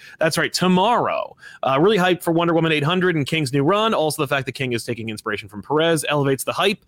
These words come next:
I hope it does. I hope so. Uh, check out that show. It comes out tomorrow. It'll be dropping probably around, like, between ten and twelve P M Eastern Standard Time. Uh, Baggins one seventeen, what's poppin', Comic Pop? Not much, man. How about you?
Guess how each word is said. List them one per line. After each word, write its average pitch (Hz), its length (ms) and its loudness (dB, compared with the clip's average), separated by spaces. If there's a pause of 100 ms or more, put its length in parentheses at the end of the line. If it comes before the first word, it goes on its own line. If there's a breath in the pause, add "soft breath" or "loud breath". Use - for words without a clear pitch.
(220 loud breath)
I 143 140 -2
hope 165 180 0
it 185 60 -2
does. 262 340 2
I 110 80 -2
hope 139 160 -2
so. 226 300 0 (260 soft breath)
Uh, 135 240 0
check 202 220 -2
out 180 140 0
that 170 120 0
show. 185 480 2
It 151 160 -2
comes 170 240 -2
out 165 140 0
tomorrow. 147 640 0
It'll 131 180 0
be 135 80 2
dropping 135 460 -2
probably 156 180 0
around, 139 280 0
like, 120 180 -2 (380 soft breath)
between 156 280 0
ten 160 240 -2
and 143 400 0 (140)
twelve 135 520 -2 (180)
P 127 180 -2
M 120 120 -2
Eastern 110 280 -6
Standard 90 300 -10
Time. 73 220 -10 (720 loud breath)
Uh, 123 360 0
Baggins 170 480 0
one 165 160 2
seventeen, 170 500 0
what's 160 160 0
poppin', 165 320 0
Comic 165 300 -2
Pop? 180 240 0
Not 147 160 -2
much, 170 180 -2
man. 131 180 -2
How 139 60 0
about 147 160 -2
you? 151 300 2